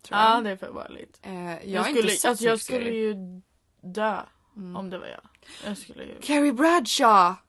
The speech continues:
Speaker 2: Ja, ja, fast det är så länge sedan.
Speaker 1: Ja, jo.
Speaker 2: Men,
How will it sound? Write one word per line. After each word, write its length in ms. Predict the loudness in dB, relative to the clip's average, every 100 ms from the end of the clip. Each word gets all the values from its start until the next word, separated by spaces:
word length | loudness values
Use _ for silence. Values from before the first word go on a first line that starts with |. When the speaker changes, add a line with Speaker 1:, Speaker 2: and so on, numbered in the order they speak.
| _ 8
Speaker 2:
Ja, 720 | 12 12 12 8 6 4 2
ja, 140 | 2 2
fast 120 | 0
det 60 | -4
är 40 |
så 100 | -4
länge 340 | -6 -6 -8 -10
sedan. 280 | -14 -18 -8
Speaker 1:
Ja, 420 | 0 6 6 6
jo. 240 | 4 0
Speaker 2:
Men, 240 | 6 6